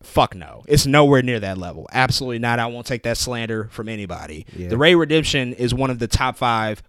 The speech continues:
Speaker 1: greatest action movies ever made, bottom
Speaker 2: Ever,
Speaker 1: line.
Speaker 2: ever made, boy.
Speaker 1: So,
Speaker 2: I'll tell you.
Speaker 1: yeah, no, it's not a mix between that at all.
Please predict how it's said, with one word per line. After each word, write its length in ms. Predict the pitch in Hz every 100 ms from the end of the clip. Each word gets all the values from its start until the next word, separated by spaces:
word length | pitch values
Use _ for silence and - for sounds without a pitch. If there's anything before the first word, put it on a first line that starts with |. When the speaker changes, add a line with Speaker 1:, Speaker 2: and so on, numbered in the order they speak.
| 107
Speaker 1:
greatest 300 | 120 113 117
action 260 | 113 - 110
movies 240 | 98 95
ever 140 | 98
made, 340 | 90 90 76 87
bottom 260 | 95 98
Speaker 2:
Ever, 20 | 90
Speaker 1:
line. 220 | 85 67
Speaker 2:
ever 280 | 90 95 87
made, 400 | 87 95 90 82
boy. 320 | 82 87 87 -
Speaker 1:
So, 320 | - - 147
Speaker 2:
I'll 220 | 127 117
tell 120 | 107
you. 120 | 104 - - _ _
Speaker 1:
yeah, 360 | 127 139 127 117
no, 200 | 113 120
it's 120 | 156
not 140 | 139
a 20 | 120
mix 200 | 110 -
between 300 | 95 104 95
that 120 | 85
at 80 | 80
all. 300 | 76 71